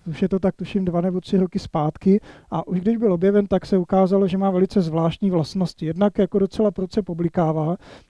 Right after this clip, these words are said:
Prudce znamená, že má velkou amplitudu těch jasností, že byl hodně slabý, pak se najednou velice zvýraznil,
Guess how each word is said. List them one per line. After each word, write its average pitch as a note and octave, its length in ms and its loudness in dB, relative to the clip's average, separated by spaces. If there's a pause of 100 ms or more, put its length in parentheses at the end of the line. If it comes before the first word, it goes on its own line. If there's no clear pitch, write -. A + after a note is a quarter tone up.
(220)
Prudce F#3 280 0
znamená, F#3 340 2
že F3 120 0
má F#3 140 2
velkou F3 360 0
amplitudu F3 800 0
těch E3+ 180 0
jasností, E3+ 520 -2
že E3+ 100 -2
byl E3 200 0
hodně E3+ 260 -2
slabý, E3+ 320 -2
pak - 160 -6
se - 100 -4
najednou E3+ 240 -2
velice E3+ 320 0
zvýraznil, E3+ 520 0